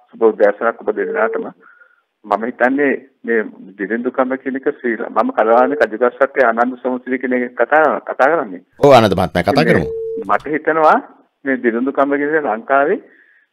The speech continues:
Speaker 1: සියයට හැත්තෑවක් විතර මානසික ප්‍රශ්නයක් බවට පත් කරලා තියෙනවා. එකක්. අනිත් එක තමයි ලංකාව දැන් මම දන්නවා දෙ-, දෙදාස් දහතුන දොළහ විතර මේ ලොකු සංගමනයක් කරලා ජාත්‍යන්තර වශයෙන්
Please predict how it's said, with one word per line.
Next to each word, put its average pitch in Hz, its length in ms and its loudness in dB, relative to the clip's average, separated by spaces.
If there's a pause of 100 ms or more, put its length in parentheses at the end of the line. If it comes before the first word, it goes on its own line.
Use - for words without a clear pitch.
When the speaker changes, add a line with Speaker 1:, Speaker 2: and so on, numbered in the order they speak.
Speaker 1:
සියයට 156 320 2
හැත්තෑවක් 143 440 0
විතර 156 200 0
මානසික 135 520 2
ප්‍රශ්නයක් 139 340 0
බවට 135 300 0
පත් 123 220 0
කරලා 147 320 2
තියෙනවා. 87 300 -8 (680)
එකක්. - 140 -2 (800)
අනිත් 123 300 -2
එක 147 140 4
තමයි 156 260 2
ලංකාව 131 500 4 (520)
දැන් 120 140 -4
මම 113 260 0
දන්නවා 113 400 2 (680)
දෙ-, 101 420 4 (240)
දෙදාස් 113 500 2 (400)
දහතුන 113 520 -4
දොළහ 98 240 -2 (120)
විතර 135 320 -4
මේ 131 240 0
ලොකු - 260 -14
සංගමනයක් 120 600 -4
කරලා 135 420 0
ජාත්‍යන්තර 117 600 -2
වශයෙන් 156 300 -6